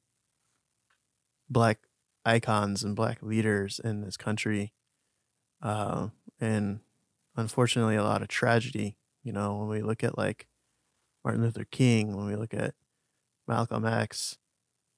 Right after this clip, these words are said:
um, and several others throughout the history, uh,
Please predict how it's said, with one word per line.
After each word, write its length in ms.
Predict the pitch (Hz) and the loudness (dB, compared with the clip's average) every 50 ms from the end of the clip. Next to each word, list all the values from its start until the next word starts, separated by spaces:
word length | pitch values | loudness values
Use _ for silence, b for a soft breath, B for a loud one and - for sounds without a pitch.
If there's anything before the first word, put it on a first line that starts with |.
| _ _ - | _ _ -6
um, 560 | 120 104 104 107 - 107 101 98 - - - - _ _ _ _ _ _ _ _ _ _ _ _ - - | -2 0 0 0 0 0 -2 -4 -6 -8 -10 -14 _ _ _ _ _ _ _ _ _ _ _ _ -10 -4
and 320 | - 120 113 107 110 107 107 | -2 0 0 2 0 0 0
several 380 | - - 135 131 123 123 113 107 | 2 4 6 6 6 6 6 6
others 640 | 107 113 113 117 110 107 104 - - - - - - - | 6 6 6 6 4 4 2 0 -2 -4 -6 -8 -8 -2
throughout 280 | - 117 113 110 110 - | 0 2 2 2 2 0
the 100 | 107 104 | 0 0
history, 600 | 113 120 110 - - 120 117 107 107 107 107 - _ _ _ _ _ _ _ _ _ - - - | 2 0 0 0 0 2 0 0 0 -2 -6 -8 _ _ _ _ _ _ _ _ _ -16 -4 -2
uh, 400 | 113 110 110 104 101 95 98 | 0 2 2 2 2 0 -2